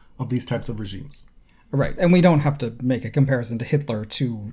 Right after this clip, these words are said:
Speaker 2: to have this resonate, right? Authoritarian regimes throughout the twentieth century did this.
Speaker 1: Right,
Speaker 2: Even
Speaker 1: but
Speaker 2: the United States does
Speaker 1: specifically
Speaker 2: this.
Speaker 1: the thirty-six Olympic Games.
Speaker 2: Yes.
Speaker 1: Very clear instance of that happening in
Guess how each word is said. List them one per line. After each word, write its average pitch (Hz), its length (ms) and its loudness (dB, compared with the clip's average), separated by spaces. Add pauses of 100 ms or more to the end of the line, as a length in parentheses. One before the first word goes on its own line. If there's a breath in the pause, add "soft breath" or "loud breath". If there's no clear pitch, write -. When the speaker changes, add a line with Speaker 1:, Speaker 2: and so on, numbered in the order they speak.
(160)
Speaker 2:
to 139 100 0
have 135 200 4
this 113 140 -6
resonate, 107 580 -8
right? 123 180 -2
Authoritarian 139 840 2
regimes 120 500 -6
throughout 117 600 -6 (200)
the - 80 -2
twentieth 135 320 4
century 127 340 0
did 110 220 -10
this. - 300 -14 (100)
Speaker 1:
Right, 160 300 0
Speaker 2:
Even 180 180 6
Speaker 1:
but - 20 6
Speaker 2:
the 180 60 6
United 175 300 4
States 185 260 4
does 156 80 0
Speaker 1:
specifically 147 360 6
Speaker 2:
this. 135 160 -2
Speaker 1:
the 131 120 2
thirty-six 120 500 0
Olympic 104 360 -8
Games. - 460 -16
Speaker 2:
Yes. 135 200 0
Speaker 1:
Very 139 320 6
clear 127 880 0 (520 soft breath)
instance 127 440 0
of 110 100 -4
that 107 140 -4
happening 107 540 -8
in 104 400 -10